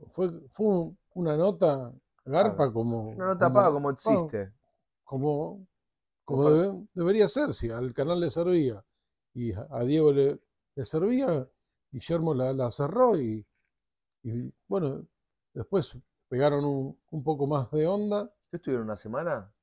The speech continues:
Speaker 1: No, estuvieron tres días.
Speaker 2: Ah,
Speaker 1: No,
Speaker 2: mucho
Speaker 1: dos,
Speaker 2: menos.
Speaker 1: dos o tres días, pero el, lo puntual fue el partido y después el encuentro, la cena.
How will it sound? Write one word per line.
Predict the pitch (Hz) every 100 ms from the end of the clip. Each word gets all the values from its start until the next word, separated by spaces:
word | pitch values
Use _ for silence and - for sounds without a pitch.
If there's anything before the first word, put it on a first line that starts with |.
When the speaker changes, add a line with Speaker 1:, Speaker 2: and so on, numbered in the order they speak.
| -
Speaker 1:
No, | 269 320 294
estuvieron | - 156 175 135
tres | 160 143
días. | 220 127 98 90
Speaker 2:
Ah, | 113 98 82
Speaker 1:
No, | 240 202 175 127
Speaker 2:
mucho | 190
Speaker 1:
dos, | 196
Speaker 2:
menos. | 196 165
Speaker 1:
dos | 156 202 -
o | 139 131
tres | 107 143
días, | 147 202 113
pero | 117 104 - _ _ _ _ _ _ _ _ 185
el, | 123 117 - - -
lo | 120
puntual | 127 123 208 226
fue | 120 143
el | 127
partido | 117 117 120 233 233 214 180
y | 127
después | - - 165 135
el | 123
encuentro, | 113 113 143 139 120 117 113 107 104 113 _ _ -
la | 117
cena. | 110 185 214 196 190